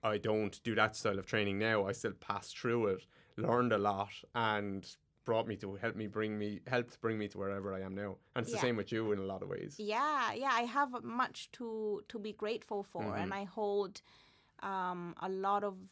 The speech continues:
Speaker 2: very fond memories, both for what it did for my practices, uh, my career,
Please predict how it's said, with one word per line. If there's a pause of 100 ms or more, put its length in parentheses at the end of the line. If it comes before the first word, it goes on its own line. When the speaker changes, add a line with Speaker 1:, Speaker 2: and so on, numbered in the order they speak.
Speaker 2:
very (200)
fond
memories, (220)
both (200)
for (420)
what
it
did
for
my
practices,
uh,
my
career,